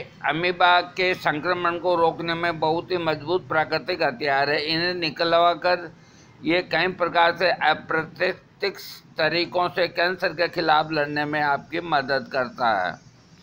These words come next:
लहसुन खाने के फायदे, वजन भी कम होता है। ये औषधीय जड़ी बूटी हार्मोन को नियंत्रित करके आपके पेट को लंबे समय तक भरा रखता है। इसका मतलब है कि लहसुन खाने से आपकी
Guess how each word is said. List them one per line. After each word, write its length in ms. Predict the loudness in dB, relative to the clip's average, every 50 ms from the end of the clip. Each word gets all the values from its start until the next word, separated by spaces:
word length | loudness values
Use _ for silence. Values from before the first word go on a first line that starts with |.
| -20 -20 -20 -20 -16 -6 -2
लहसुन 380 | 0 0 0 0 -4 -4 -4 -2
खाने 320 | 0 0 0 0 -2 -4
के 200 | -2 0 0 2 2 0 -2 -6
फायदे, 480 | -4 0 0 2 2 2 0 0 0 0 2
वजन 380 | 0 0 0 0 0 -2 0 0
भी 100 | -2 -2
कम 220 | 0 0 0 0 2
होता 320 | 0 0 0 0 0 0
है। 160 | 0 0 2 2
ये 80 | 4 4
औषधीय 420 | 4 4 2 0 -2 -4 -4 -2
जड़ी 280 | 0 0 -2 0 -2 -4
बूटी 460 | -4 -6 -8 -6 -4 -4 -4 -4 -6 -10 -16 -20 -20 -20 -20 -20 -20 -20 -20 -12 -4
हार्मोन 520 | 2 4 4 4 4 2 0 0 0 0 0
को 140 | 0 0
नियंत्रित 560 | 0 2 0 -2 -2 -2 -4 -6 -6 -6 -4 -2
करके 340 | -2 -2 -2 0 2 4 4 6
आपके 380 | 6 6 4 4 2 -2 -4 -4
पेट 320 | 0 0 0 0 0 0
को 100 | 0 0
लंबे 320 | 2 2 2 2 2 0 0
समय 360 | 0 -2 -4 -2 0 -2 -2
तक 260 | -2 -2 -4 -4 -4 0
भरा 260 | 0 2 4 4 4 4
रखता 400 | 2 0 -2 -2 2 4 4 4
है। 160 | 4 2 0 -4 -12 -18 -20 -20 -20 -20 -10 -8
इसका 260 | -8 -6 0 0 0 2
मतलब 480 | 2 2 0 0 0 0 0 4 4
है 80 | 4 4
कि 180 | 4 2 0 0
लहसुन 500 | 2 4 2 2 2 0 -2 -2 -2 0
खाने 340 | 2 2 2 2 0 -2 -2
से 240 | 0 2 2 2 2 0 -2 -6 -12 -18 -18 -20 -20 -20 -20 -20 -20 -12 -2 2
आपकी 500 | 4 4 4 2 -2 -4 0 0 0 0